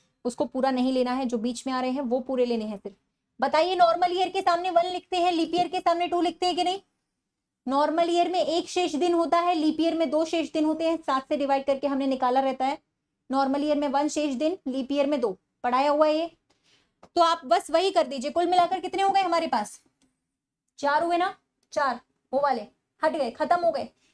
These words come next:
ये तीनों साल पूरे के पूरे खत्म हो चुके हैं। हमें तो अल्टीमेटली इससे मतलब है ना कि पूरे साल में शेष दिन बच कितने रहे हैं।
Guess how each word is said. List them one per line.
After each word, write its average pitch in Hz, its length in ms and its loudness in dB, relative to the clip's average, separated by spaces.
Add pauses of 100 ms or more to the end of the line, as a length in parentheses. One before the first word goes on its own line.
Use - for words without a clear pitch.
ये 320 180 0
तीनों 339 400 -2
साल 339 360 2
पूरे 330 240 -2
के 349 140 -4
पूरे 339 260 -2
खत्म 311 320 0
हो 320 120 -2
चुके 277 220 -4
हैं। 202 160 -8 (380)
हमें 277 220 -2
तो 359 80 -2
अल्टीमेटली 339 580 0
इससे 339 280 -6
मतलब 311 300 0
है 294 80 0
ना 359 80 -4
कि 349 120 -12
पूरे 302 280 -4
साल 302 220 -2
में 339 120 -4
शेष 294 280 -6
दिन 311 200 0
बच 285 200 -2
कितने 311 280 0
रहे 262 120 0
हैं। 208 160 -8